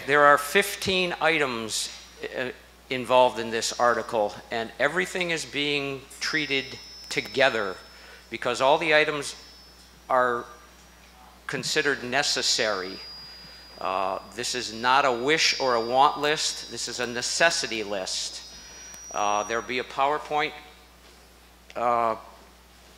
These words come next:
presentation you can go through, and the department heads will answer any questions that you have regarding this article.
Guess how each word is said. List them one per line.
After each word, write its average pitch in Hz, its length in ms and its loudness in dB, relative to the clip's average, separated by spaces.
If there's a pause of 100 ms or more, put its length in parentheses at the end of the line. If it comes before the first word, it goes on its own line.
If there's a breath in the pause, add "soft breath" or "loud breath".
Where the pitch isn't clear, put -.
(1000)
presentation 147 680 2
you 139 100 -2
can 127 200 -6
go 135 220 4
through, 147 300 0
and 120 200 -4
the 117 60 -2
department 151 600 4
heads 139 300 2
will 120 160 -2
answer 127 380 0
any 123 220 -2
questions 110 720 0
that 104 200 -4
you 107 140 -10
have 110 300 0
regarding 101 480 0
this 95 180 -6
article. 90 480 -6